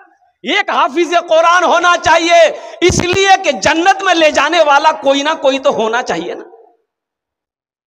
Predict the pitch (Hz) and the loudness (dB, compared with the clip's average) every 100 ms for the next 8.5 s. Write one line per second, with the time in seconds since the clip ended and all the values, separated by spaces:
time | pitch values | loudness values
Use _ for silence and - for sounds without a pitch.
0 | _ _ _ _ _ _ 175 190 202 233 | _ _ _ _ _ _ -18 -14 -14 -16
1 | 285 277 262 262 285 294 277 294 302 269 | -14 -14 -14 -16 -18 -18 -20 -20 -20 -20
2 | 277 311 294 302 330 359 - - - _ | -20 -20 -20 -20 -14 -14 -14 -20 -20 _
3 | _ _ _ _ _ - 208 240 240 233 | _ _ _ _ _ -6 0 2 4 2
4 | 226 185 226 220 202 202 196 185 180 147 | 0 -2 -4 -6 -6 -4 -2 -2 -4 -4
5 | - - - 180 185 208 220 208 202 220 | -10 -20 -10 -8 -6 -4 -2 -2 -2 -4
6 | 220 226 233 254 262 262 190 - - - | -6 -4 -4 -2 -2 -2 -6 -14 -20 -20
7 | - _ _ _ - 175 233 247 254 302 | -20 _ _ _ -10 -4 -2 0 0 2
8 | 311 330 262 330 | 2 2 0 2